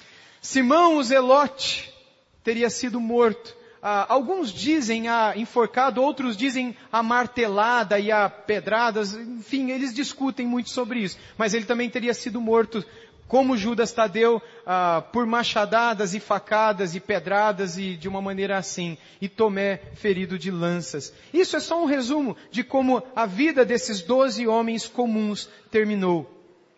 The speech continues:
E essa, ah,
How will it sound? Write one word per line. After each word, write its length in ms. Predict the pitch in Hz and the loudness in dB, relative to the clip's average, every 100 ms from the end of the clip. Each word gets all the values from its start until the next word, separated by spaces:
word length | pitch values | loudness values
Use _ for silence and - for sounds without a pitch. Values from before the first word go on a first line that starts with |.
| _ _ _ _ _ _ _ _ - | _ _ _ _ _ _ _ _ -6
E 160 | 214 | 0
essa, 640 | 320 339 - 254 175 143 - - _ _ _ _ _ _ _ _ - 170 | 0 0 0 0 0 -4 -16 -20 _ _ _ _ _ _ _ _ -16 -6
ah, 600 | 180 170 165 151 143 | -2 0 0 0 -2